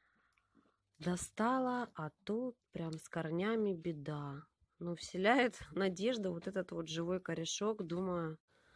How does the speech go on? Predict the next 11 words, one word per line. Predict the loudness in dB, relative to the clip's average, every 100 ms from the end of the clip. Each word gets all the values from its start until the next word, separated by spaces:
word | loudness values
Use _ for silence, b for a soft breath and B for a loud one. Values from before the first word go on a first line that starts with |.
| b b b
думаю, | -2 2 4 4
что | 2 0
щас | 0 0 0
максимально | -2 0 2 4 6 4 4
очищу | 2 0 0 0 0
ее | -2
от | -2
старого | -2 0 0 0
грунта, | 0 0 0 -4 -2 0 2 0 -4
срежу | -8 -4 -2 0 -2 -2 -2 -4 -6 b b b b b b _ _ _
корешки | -6 -2 0 0 0 -4 -4 0 0